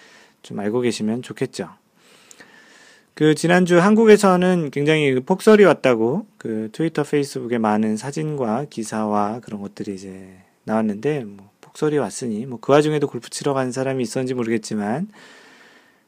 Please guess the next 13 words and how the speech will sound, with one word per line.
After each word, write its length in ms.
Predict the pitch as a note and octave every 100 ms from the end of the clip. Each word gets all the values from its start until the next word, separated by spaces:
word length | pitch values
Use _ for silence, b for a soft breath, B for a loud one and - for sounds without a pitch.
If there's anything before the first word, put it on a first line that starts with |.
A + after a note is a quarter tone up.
| _
그 180 | C3 A#2
한국에서는 580 | B2 D#3+ D#3+ D3+ D3+ C#3
겨울 760 | B2 C#3 D3 C#3+ C3+ B2+ B2
그 220 | A2 A2 A2
라운드가 380 | G#2+ B2+ C3 D3
굉장히 320 | B2 B2+ C3
힘들잖아요. 720 | D#3+ F#3 D#3+ B2 A2 A2+ F#2+ - _
뭐, 140 | A2
실제 240 | G#2+ D#3 D3+
나간다고 580 | A2+ B2 B2+ B2 A#2+ C3+
하더라도 600 | D3 D3 B2 C#3+ F#3+ A3 b b b b
아무래도 400 | - B2 B2 A#2+
뭐, 420 | A#2+ G2+ G2 G2